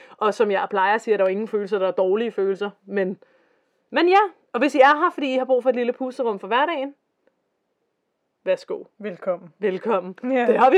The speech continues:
Speaker 1: også selv. Nej.
Speaker 2: <laughs>
Speaker 1: Nej, det er s-, altså, nu skal man heller ikke tro, jeg går og græder hver dag, vel? Men altså,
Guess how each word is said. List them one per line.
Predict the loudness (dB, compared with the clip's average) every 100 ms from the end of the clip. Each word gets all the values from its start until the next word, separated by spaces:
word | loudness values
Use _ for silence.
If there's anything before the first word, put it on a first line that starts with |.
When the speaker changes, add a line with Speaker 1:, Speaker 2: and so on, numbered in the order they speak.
| 6
Speaker 1:
også | 4
selv. | 4 4 2
Nej. | 2 2 2 -2 0 4 4 4
Speaker 2:
<laughs> | 0 -4 -10 -4 0
Speaker 1:
Nej, | 0 0 -2
det |
er | -10
s-, | -12
altså, | -12 -10
nu | -8 -6
skal | -2
man | -2
heller | -2 -4
ikke | -6
tro, | -10
jeg | -8
går | -4 -6
og |
græder | -6 -8 -6 -8
hver | -8 -8
dag, | -6 -6 -6
vel? | -6
Men | -6 -4
altså, | -4